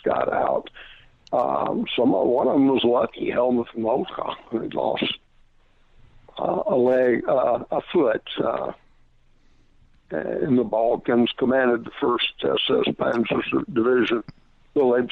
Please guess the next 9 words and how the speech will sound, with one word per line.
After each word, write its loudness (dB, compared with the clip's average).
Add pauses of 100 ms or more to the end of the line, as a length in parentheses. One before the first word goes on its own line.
(100)
Stuart 0
and -4
Adolf 0
Hitler 2
in, -2
uh, -2 (240)
Normandy. 2 (1000)
The 2
Russians 2